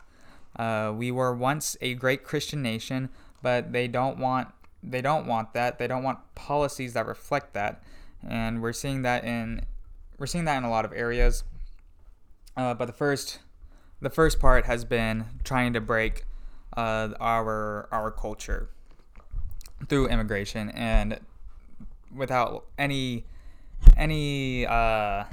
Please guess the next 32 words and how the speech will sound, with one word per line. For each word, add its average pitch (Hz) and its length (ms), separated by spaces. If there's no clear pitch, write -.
any 156 120
safeguards 110 680
to 113 260
ensure 120 420
an 110 280
assimilation, 117 720
because 120 200
that's 127 180
not 113 120
what 98 100
the 107 60
Democrats - 460
want. 120 260
Uh, 113 140
they 120 140
want 123 180
multiculturalism, - 1300
which 123 200
is, 110 260
we're 117 100
seeing 147 240
that 143 200
go 135 140
on 135 280
in 123 240
Europe 151 480
and 120 260
quite 180 180
frankly, 156 460
it's - 180
failing 139 540
Europeans, 127 800